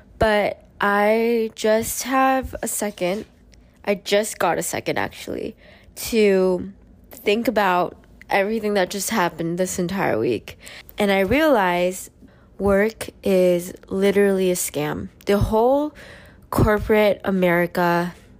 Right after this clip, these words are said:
all of it, I'm tired. I'm sick of it.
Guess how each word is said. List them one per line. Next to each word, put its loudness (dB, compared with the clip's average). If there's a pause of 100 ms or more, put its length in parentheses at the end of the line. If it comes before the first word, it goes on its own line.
(140)
all 2
of -2
it, 2 (460)
I'm 0
tired. -2 (320)
I'm -2
sick -2
of 0
it. -4